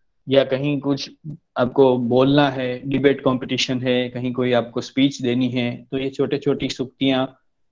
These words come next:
और छोटे छोटे विचार बहुत काम आते हैं।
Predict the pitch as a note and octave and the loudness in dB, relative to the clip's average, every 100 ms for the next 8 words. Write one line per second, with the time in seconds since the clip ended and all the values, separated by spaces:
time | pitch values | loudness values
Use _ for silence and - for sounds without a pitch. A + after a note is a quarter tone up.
0 | _ _ A#2 A#2+ A#2 B2 B2+ C3+ C3+ B2 | _ _ -4 -4 -2 -4 -4 -4 -2 -2
1 | A#2+ B2+ B2 A#2 A#2 A#2 A2+ A2+ G#2+ G#2+ | 0 0 0 0 -2 0 0 0 -4 -6
2 | G#2 G#2+ A#2 | -12 -14 -20